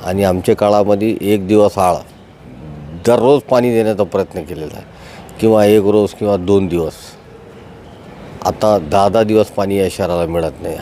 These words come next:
अनेक प्रश्न. दुसरे, नगरपालिकामध्ये प्रशासनामध्ये काम करणारे अधिकारी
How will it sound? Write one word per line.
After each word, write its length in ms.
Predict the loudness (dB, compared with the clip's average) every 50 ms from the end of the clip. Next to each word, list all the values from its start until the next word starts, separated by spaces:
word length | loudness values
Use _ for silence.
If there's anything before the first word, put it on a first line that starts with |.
| -12 -8
अनेक 200 | -2 0 0 0 0
प्रश्न. 340 | 0 0 0 0 -2 -4 -14 -16 -18 -18 -16 -16 -16 -16 -14 -14 -16 -14 -14 -14 -14 -14 -16 -16 -16 -16 -18 -18 -18 -18 -16 -16 -16 -16 -12 -8 -4
दुसरे, 540 | -2 0 2 2 4 4 4 4 4 2 0 -2 -4
नगरपालिकामध्ये 920 | -4 -2 2 2 2 2 2 2 2 2 2 2 2 2 2 0 0 -2
प्रशासनामध्ये 840 | -2 -2 -2 -4 -2 -2 -2 -2 -2 -2 -2 -2 -2 0 0 0 -2
काम 280 | -2 -2 -2 -2 -2 -2
करणारे 380 | -2 -2 0 0 0 0 2
अधिकारी 560 | 2 0 0 0 -2 -2 0 0 0 0 -4